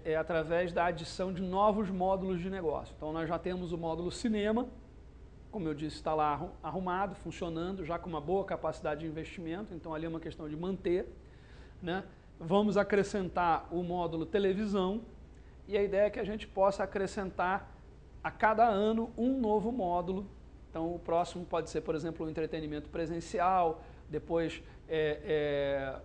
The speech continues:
o, a tecnologia aplicada à cultura, por exemplo, games, applications, enfim, et cetera. É, a gente possa ampliar aos poucos, porque, assim, o tipo de investimento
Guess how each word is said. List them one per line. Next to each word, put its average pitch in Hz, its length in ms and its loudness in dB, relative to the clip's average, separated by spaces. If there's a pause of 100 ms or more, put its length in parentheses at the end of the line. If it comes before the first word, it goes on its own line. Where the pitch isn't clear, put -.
o, 147 340 -4
a 156 80 -2
tecnologia 165 680 0
aplicada 156 480 0
à 147 40 -2
cultura, 196 720 0 (440)
por 147 80 -6
exemplo, 147 260 -8
games, 165 840 0
applications, 151 920 -4
enfim, 143 260 -10
et 143 120 -8
cetera. 170 420 0 (420)
É, 151 600 4
a 180 80 -4
gente 185 200 -6
possa 196 280 2
ampliar 202 480 2
aos 208 200 0
poucos, 196 520 4
porque, - 200 -6 (280)
assim, 156 200 -6
o 156 80 -6
tipo - 180 -8
de 214 100 0
investimento 170 680 -4